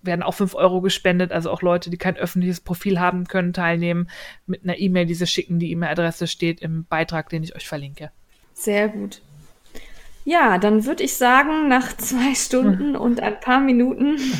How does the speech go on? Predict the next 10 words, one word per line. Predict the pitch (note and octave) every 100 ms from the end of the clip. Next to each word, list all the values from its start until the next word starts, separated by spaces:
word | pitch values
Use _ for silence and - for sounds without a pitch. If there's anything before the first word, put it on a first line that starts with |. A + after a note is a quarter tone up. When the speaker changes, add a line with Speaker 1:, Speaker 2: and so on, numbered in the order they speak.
| C4+
Speaker 1:
Und | B3+ -
fünfzehn | A#3 A3 - D4+ G3
Speaker 2:
<laughs> |
äh, | G3 B3 - -
Speaker 1:
Minuten, | A3 G3+
ja. | D3+ F#3+ A3+ - - F3+ E3+
<laughs> | - A3 - _
Speaker 2:
ja, | A#3 A#3 G#3 A3 B3+ C4+ - - - -
genug | C#4 C4+ E4+
gefrickelt. | E4 D#4 - D#4 F4 E4+ F#4 G4